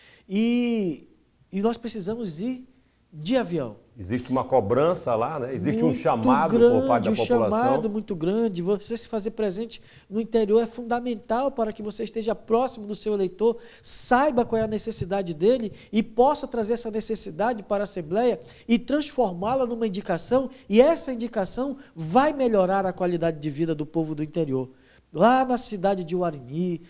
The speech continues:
Speaker 1: lá na cidade de, de, de Itapauá.
Speaker 2: Capiranga, onde você esteve
Speaker 1: Capiranga,
Speaker 2: recentemente, né?
Speaker 1: exatamente, estivemos visitando a cidade de Capiranga, agora, é, mais recentemente também na cidade de Parintins, e nós queremos interiorizar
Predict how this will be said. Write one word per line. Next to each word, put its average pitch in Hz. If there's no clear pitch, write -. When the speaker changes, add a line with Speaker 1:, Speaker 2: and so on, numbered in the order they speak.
Speaker 1:
lá 254
na 262
cidade 202
de, 175
de, 160
de 175
Itapauá. 175
Speaker 2:
Capiranga, 127
onde 117
você 214
esteve 202
Speaker 1:
Capiranga, 196
Speaker 2:
recentemente, 151
né? 180
Speaker 1:
exatamente, 185
estivemos 190
visitando 180
a 180
cidade 170
de 160
Capiranga, 170
agora, 180
é, 165
mais 180
recentemente 170
também 175
na 180
cidade 165
de 147
Parintins, 160
e 202
nós 208
queremos 208
interiorizar 196